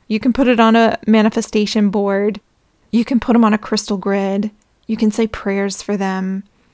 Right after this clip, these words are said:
Do energy work for them.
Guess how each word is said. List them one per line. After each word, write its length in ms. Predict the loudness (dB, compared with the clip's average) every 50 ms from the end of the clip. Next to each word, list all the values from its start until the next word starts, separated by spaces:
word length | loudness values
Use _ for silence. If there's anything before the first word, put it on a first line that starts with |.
| _ _ _ _ _ _ _ _ _ _ _ _ _ _ _ _ _ _ _ _ _ _
Do 160 | -4 -4 -2 -2
energy 400 | -2 -2 -2 -2 -2 -2 -2 -2
work 320 | -2 -4 -4 -6 -8 -12
for 160 | -10 -8 -8
them. 440 | -6 -6 -6 -6 -8 -8 -10 -12 -14